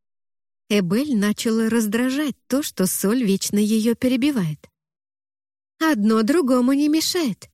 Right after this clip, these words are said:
Стимулируй себе не только мозг, но и..." "Ты, кажется, хотела меня накрасить".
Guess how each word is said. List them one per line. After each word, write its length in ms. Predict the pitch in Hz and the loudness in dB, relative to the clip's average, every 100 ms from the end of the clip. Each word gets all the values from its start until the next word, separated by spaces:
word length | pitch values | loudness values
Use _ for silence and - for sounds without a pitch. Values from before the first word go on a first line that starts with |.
| _ _ _ | _ _ _
Стимулируй 680 | - - 427 440 277 202 220 | -10 -2 -2 2 2 2 2
себе 320 | - 240 220 | 2 2 2
не 140 | 220 226 | 2 0
только 400 | 339 440 - 262 | -2 -4 0 2
мозг, 380 | 240 220 - | 2 2 0
но 200 | 269 269 | 0 2
и..." 260 | 302 302 302 - _ _ _ _ _ _ - | 4 2 0 -4 _ _ _ _ _ _ -2
"Ты, 220 | 247 226 | 0 0
кажется, 540 | - 233 214 214 220 | 0 0 0 0 -2
хотела 480 | 220 220 - 208 208 | -2 -2 0 0 2
меня 300 | 220 226 233 | 2 2 2
накрасить". 760 | 233 254 294 285 - - - | 0 0 -2 -2 -4 -10 -12